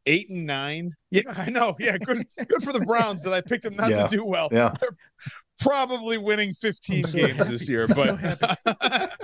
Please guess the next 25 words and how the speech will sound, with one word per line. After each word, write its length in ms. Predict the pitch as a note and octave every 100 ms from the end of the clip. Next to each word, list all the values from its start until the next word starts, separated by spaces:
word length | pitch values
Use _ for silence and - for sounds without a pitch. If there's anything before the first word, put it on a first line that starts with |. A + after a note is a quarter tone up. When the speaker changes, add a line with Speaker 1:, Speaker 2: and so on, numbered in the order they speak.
| D#4+
Speaker 1:
<laughs> 220 | - -
I 180 | - G3+
have 220 | G#3 G#3+
them 220 | E3+ F#3 E3+
at 160 | D3 _
eight 200 | D#3+ E3 D#3+
and 180 | D#3 C#3+
nine. 600 | C#3 C#3 C#3 C#3 C3+ C3 _
I 80 | C#3
just 300 | C3+ E3 D3+
think 120 | E3
there's 160 | C#3 B2
too 180 | - F#3
many 200 | F3 D#3
question 460 | - D3+ C3 D3
marks 340 | C3+ B2 A#2+ -
about 340 | A#2+ G#2+ G#2
Brissett 540 | G#2+ G2+ - - B2 A#2+ _ -
being 240 | A#2+ B2+ B2
able 300 | A#2+ B2 A#2
to 160 | A#2+
win 460 | G#2+ A2+ A#2+ A#2+ A#2+
tough 300 | - A#2 G#2+
games 720 | A2 A2 A2 G#2+ G#2 G2+ - - -
and 260 | C3 A#2+